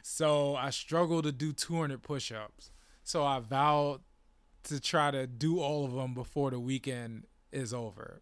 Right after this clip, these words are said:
before we all leave North Carolina. <laughs> And then, you know, I do pay for their breakfast the next morning, and we all hang out and have fun at the family cookout and after the family cookout,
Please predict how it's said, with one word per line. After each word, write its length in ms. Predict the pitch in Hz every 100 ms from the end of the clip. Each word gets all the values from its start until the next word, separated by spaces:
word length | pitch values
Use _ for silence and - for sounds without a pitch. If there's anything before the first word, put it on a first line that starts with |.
| -
before 460 | 139 135 156 151
we 160 | 139 139
all 240 | 139 135
leave 280 | 131 135 127
North 240 | 123 120 -
Carolina. 580 | 113 104 107 104 107 - - - -
<laughs> 100 | 185 - 170 -
And 240 | 156 160
then, 360 | 165 160 156 156
you 120 | 165
know, 140 | 151
I 120 | 139 135
do 260 | 127 196
pay 240 | 190 185 170
for 120 | 165
their 140 | 156
breakfast 540 | 147 127 131 - 131 123
the 60 |
next 280 | 117 120 -
morning, 600 | 120 117 113 113 113 113 - _ _ - _ _ _ -
and 360 | - 123 120 123
we 120 | 139
all 240 | 143 156
hang 280 | 151 156 147
out 180 | 139 135
and 100 | 127
have 280 | 131 131 120
fun 540 | - 139 127 120 120 - - -
at 200 | 123 123
the 80 | 123
family 440 | 135 131 127 120
cookout 600 | 117 127 113 110 107 104 - _ _ _ _ _ _
and 280 | - 131 120
after 380 | 117 143 143 131
the 100 | 117
family 460 | - 127 120 113 113
cookout, 640 | - 113 117 107 104